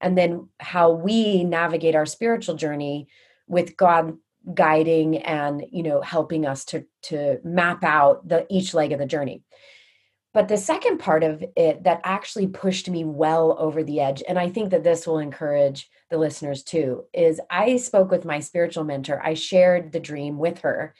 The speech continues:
And I said, "You know, I feel like God is asking me to write this book." And so I've started it. And, and again, this was me. I was starting it. I was doing what I had always done, starting and not finishing.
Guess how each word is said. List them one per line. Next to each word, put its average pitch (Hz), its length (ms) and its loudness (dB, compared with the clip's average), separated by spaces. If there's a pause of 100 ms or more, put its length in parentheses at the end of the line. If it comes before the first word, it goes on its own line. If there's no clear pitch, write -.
(500)
And 190 140 4
I 185 60 6
said, 185 200 0
"You 190 60 2
know, 190 80 4
I 196 80 2
feel 226 200 2
like 240 140 2
God 185 240 0
is 170 260 2 (100)
asking 165 340 -8
me 165 100 -8
to 156 60 -6
write 160 320 -2
this 160 160 -10
book." - 580 0 (640)
And 170 400 -2
so 190 140 -2
I've 165 160 0
started 220 580 2
it. 147 400 -2 (200)
And, 185 260 -2
and 214 100 -2
again, 214 300 2
this 185 160 2
was 233 140 2
me. 233 240 4
I 143 100 2
was 185 140 4
starting 180 380 2
it. 139 120 -4
I 160 80 0
was 160 180 -2
doing 233 380 0
what 202 140 2
I 180 140 4
had 156 180 -2
always 185 420 2
done, 156 260 -2
starting 156 400 -2
and 156 120 -4
not 135 180 -6
finishing. 151 460 -8